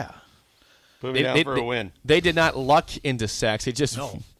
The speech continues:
Speaker 3: <laughs> had a straight line at
Speaker 1: No,
Speaker 3: him,
Speaker 1: no,
Speaker 3: basically.
Speaker 1: no. Patrikas, Patrikas said it. I, I said it in the six o'clock hour, but Schaefer wasn't here. He said Iowa's offensive line is abysmal.
Speaker 2: Yeah, I, I,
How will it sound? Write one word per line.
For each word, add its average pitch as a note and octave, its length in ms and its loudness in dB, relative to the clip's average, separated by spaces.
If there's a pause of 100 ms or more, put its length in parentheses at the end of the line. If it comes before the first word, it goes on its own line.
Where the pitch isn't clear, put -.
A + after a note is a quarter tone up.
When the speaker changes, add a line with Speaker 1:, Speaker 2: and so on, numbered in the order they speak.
(100)
Speaker 3:
<laughs> - 340 -20
had - 100 -4
a A#2 40 -4
straight - 280 0
line C#3+ 200 4
at A2 140 2
Speaker 1:
No, F#2+ 80 -2
Speaker 3:
him, G#2 60 -8
Speaker 1:
no, A#2 60 -2
Speaker 3:
basically. - 420 -2
Speaker 1:
no. - 20 -8
Patrikas, D3+ 580 -6
Patrikas D3+ 500 -4
said A2+ 200 -4
it. G2+ 120 -10
I, G#2+ 160 -6
I G#2 140 -6
said A#2+ 240 -8
it G#2+ 80 -8
in F2+ 120 -12
the E2+ 60 -14
six - 220 -14
o'clock F2+ 320 -10
hour, F#2 180 -6
but D2 120 -12
Schaefer F2 260 -10
wasn't E2+ 180 -16
here. G2 100 -14 (340)
He D#3+ 100 -10
said C#3 160 -4
Iowa's F#2+ 320 -6
offensive F#2 460 -14
line E2 240 -16
is D2+ 100 -20
abysmal. D#2+ 680 -16 (280)
Speaker 2:
Yeah, G4+ 200 -6 (140)
I, A#3+ 180 -2 (800)
I, F#3+ 280 0